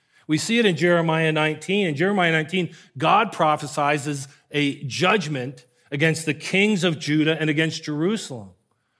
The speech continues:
whereby the area would be called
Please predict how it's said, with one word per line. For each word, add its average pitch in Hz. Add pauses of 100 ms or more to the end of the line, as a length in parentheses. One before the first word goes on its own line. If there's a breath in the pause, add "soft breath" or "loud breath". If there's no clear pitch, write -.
(340)
whereby 180 (340 loud breath)
the 160
area 196
would 156
be 156
called 147